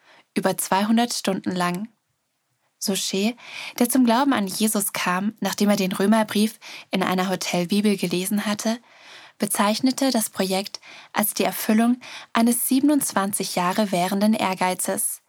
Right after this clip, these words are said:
„Ich fühlte mich total getrieben. Ich habe so viel recherchiert, dass ich es gar nicht erwarten konnte, loszulegen.“ Danach spendete er sein Einkommen.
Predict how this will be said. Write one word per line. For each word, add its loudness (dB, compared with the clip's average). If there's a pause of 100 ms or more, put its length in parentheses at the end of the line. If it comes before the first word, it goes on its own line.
(460)
„Ich -2
fühlte 4
mich 4
total 0
getrieben. -2 (460)
Ich -2
habe 4
so 2
viel 2
recherchiert, 0 (300)
dass 0
ich 0
es -4
gar 2
nicht 0
erwarten 0
konnte, 0
loszulegen.“ -2 (1040)
Danach 0
spendete -2
er 0
sein 0
Einkommen. -6